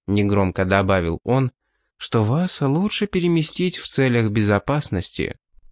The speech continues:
Видите ли, детка, я не могу рисковать потерять вас.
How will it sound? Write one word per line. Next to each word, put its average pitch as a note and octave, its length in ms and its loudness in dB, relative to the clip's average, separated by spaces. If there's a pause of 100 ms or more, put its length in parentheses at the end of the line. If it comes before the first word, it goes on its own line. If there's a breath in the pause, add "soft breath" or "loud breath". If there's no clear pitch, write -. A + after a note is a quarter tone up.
(140)
Видите G#3 540 -2
ли, G#3 140 -2
детка, D#3 500 0
я G#2 460 0
не D#3 120 2
могу C#3+ 460 2
рисковать F#3 640 0
потерять B2 540 0
вас. D#2 360 -4